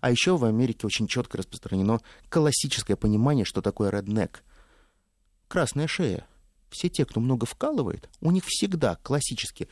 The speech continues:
клешни рук ярко-красного цвета, потому что закатаны рукава, и шея, обгоревшая от солнца. А лицо не такое обгоревшее, потому что оно повёрнуто к земле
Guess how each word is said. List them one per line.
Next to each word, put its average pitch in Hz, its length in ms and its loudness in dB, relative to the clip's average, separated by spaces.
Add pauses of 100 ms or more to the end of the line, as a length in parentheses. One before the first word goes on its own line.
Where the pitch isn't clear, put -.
(340)
клешни 143 520 0
рук 123 420 -2 (340)
ярко-красного 143 840 0
цвета, 262 480 -4
потому 226 280 -6
что 196 140 -6
закатаны 202 480 0
рукава, 180 480 0 (320)
и 180 80 2
шея, 208 340 2 (100)
обгоревшая 135 640 0
от 127 80 -4
солнца. 101 440 -2 (500)
А 135 120 2
лицо 208 480 2 (200)
не 185 140 2
такое 196 280 4
обгоревшее, 160 520 2
потому 147 280 0
что - 120 -4
оно 151 100 2
повёрнуто 151 480 2
к 131 80 2
земле 131 480 0